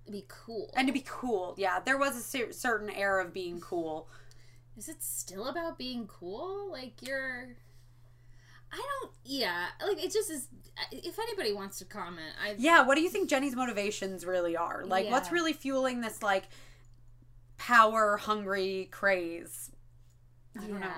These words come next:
Speaker 1: I'm much more Serena about it. Like, I'm just
Speaker 2: Yeah.
Speaker 1: gonna, y-, if you want the power, you have it, but, like,
Speaker 2: Exactly.
Speaker 1: I'm cool. Like,
Speaker 2: But
Speaker 1: that
Speaker 2: yeah, yeah, yeah, yeah, that's me too. That's me too.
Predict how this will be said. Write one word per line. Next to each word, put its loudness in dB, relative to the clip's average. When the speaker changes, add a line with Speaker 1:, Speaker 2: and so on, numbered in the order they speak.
Speaker 1:
I'm -2
much -4
more -2
Serena -6
about -2
it. -6
Like, -4
I'm -2
just 0
Speaker 2:
Yeah. 8
Speaker 1:
gonna, -4
y-, -4
if -8
you 8
want -2
the -12
power, 2
you -2
have 0
it, 0
but, 6
like, 10
Speaker 2:
Exactly. 8
Speaker 1:
I'm 4
cool. -2
Like, 2
Speaker 2:
But 8
Speaker 1:
that 12
Speaker 2:
yeah, 6
yeah, 6
yeah, 6
yeah, 10
that's 6
me 2
too. 6
That's 2
me -2
too. 0